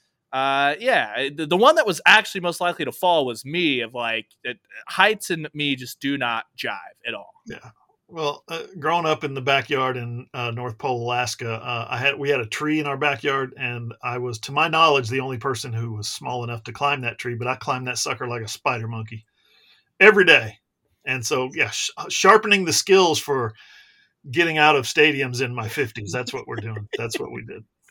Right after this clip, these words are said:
Speaker 1: Incredible stuff. It was, it was a memorable way to close what was a really fun trip. Uh, for Oklahoma fans, no other chances to get out to Provo, which is why on the postgame pod, I was like, "Yeah, get a home and home on the books." This was fun.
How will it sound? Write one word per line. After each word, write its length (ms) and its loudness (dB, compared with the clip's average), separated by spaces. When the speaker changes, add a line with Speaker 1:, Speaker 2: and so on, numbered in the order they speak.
Speaker 1:
Incredible 480 -2
stuff. 400 -4
It 80 6
was, 280 2
it 100 0
was 200 0
a 60 0
memorable 500 2
way 160 2
to 80 0
close 680 4
what 100 0
was 120 -4
a 60 -2
really 220 0
fun 320 0
trip. 520 0
Uh, 160 0
for 120 4
Oklahoma 420 2
fans, 680 0
no 460 2
other 320 0
chances 540 -8
to 80 -10
get 140 -2
out 280 2
to 80 -10
Provo, 680 2
which 140 -4
is 80 -8
why 160 6
on 60 4
the 60 -2
postgame 380 0
pod, 180 2
I 60 2
was 120 -4
like, 180 -4
"Yeah, 160 -10
get 140 0
a 100 10
home 160 10
and 80 4
home 300 10
on 120 6
the 100 2
books." 380 0
This 160 -8
was 120 -8
fun. 340 2